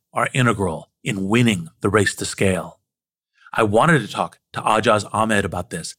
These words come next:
because throughout his entrepreneurial journey, he accelerated towards opportunities when the stakes and outcome were still up in the air. Ajaz founded the digital design and communications agency, A K Q A, in nineteen ninety-four at the age of twenty-one. A K Q A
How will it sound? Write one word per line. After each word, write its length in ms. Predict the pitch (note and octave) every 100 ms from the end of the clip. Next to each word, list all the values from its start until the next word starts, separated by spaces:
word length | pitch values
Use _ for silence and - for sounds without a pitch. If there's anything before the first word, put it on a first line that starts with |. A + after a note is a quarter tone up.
| -
because 240 | A2 A2+
throughout 300 | - A2 B2
his 140 | C#3 D3
entrepreneurial 640 | A2 B2+ - C3 C3 C3+
journey, 440 | C3 A#2+ F2+ E2 _ _
he 120 | A2+
accelerated 720 | - - - C3 A#2 G2+ F2
towards 220 | - G#2
opportunities 800 | G#2 G2+ - - C#3+ A2+ G2 E2+ - -
when 160 | A2
the 80 | G2
stakes 400 | - - B2 C3
and 80 | A#2+
outcome 420 | A#2+ A#2+ G2+ E2 - -
were 120 | G#2
still 400 | - - A#2 G#2
up 100 | G2
in 100 | G2+
the 140 | F#2+ F#2+
air. 400 | G2 E2+ E2 - _ _ _ _ -
Ajaz 340 | A2+ B2+ D#3 C3+
founded 340 | C3+ B2+ G#2+
the 80 | G2
digital 360 | A2 A2+ C#3+
design 400 | C#3 C3 B2+ G#2+
and 140 | G2 F#2
communications 680 | A#2 A2 B2+ C3 B2+ A2 G#2
agency, 600 | F#2+ G2 F2+ F#2 E2 - _
A 140 | - A2+
K 180 | B2+ A2+
Q 280 | A2+ A#2+
A, 280 | A2+ F#2+ - _ -
in 160 | G#2
nineteen 380 | G2+ G#2+ A2 A#2+
ninety-four 680 | A2 A2+ G#2+ B2 F#2+ E2 - -
at 100 | -
the 180 | - - -
age 260 | G#2+ F#2+
of 120 | F#2+
twenty-one. 640 | - G#2 G2 G2 F#2+ E2+ E2 _ _ _ _ -
A 140 | A2+
K 180 | G#2+ C3+
Q 280 | C3 D3+ C#3
A 320 | A#2+ E2+ E2